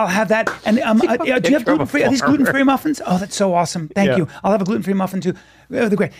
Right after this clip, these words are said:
Speaker 1: And, and, oh, but, but, but, um, but let me, um, let me get, uh, let me talk about equality now. Let me talk about
Speaker 2: <laughs>
Speaker 1: social
Speaker 2: Right, yeah.
Speaker 1: justice. You don't know the first fuck, you don't know anybody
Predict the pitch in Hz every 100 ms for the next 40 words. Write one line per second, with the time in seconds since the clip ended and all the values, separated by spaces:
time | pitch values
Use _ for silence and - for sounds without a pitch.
0 | - 220 254 220 240 208 185 - 185 -
1 | 214 233 202 190 - 160 147 214 240 226
2 | 202 185 - 208 233 220 180 190 190 -
3 | 160 151 - - 214 - 202 175 160 143
4 | 170 156 151 139 131 135 _ 185 202 214
5 | 190 165 123 160 151 - 151 120 98 87
6 | 110 80 - - - - _ _ _ _
7 | _ _ 233 320 262 233 185 - 226 -
8 | - 220 - 160 254 262 233 190 226 220
9 | 190 147 165 139 139